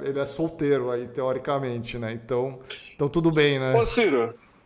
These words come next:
Speaker 2: e falando em Neymar e solteiro, aparentemente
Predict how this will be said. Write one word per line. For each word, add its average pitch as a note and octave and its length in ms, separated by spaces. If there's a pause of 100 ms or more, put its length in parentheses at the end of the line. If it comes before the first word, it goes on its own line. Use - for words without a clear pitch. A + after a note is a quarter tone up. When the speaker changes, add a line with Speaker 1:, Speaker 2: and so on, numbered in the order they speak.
(160)
Speaker 2:
e G#3+ 60
falando B3 320
em D4 60
Neymar G3+ 340
e G3 80
solteiro, F#3+ 580
aparentemente A3+ 1500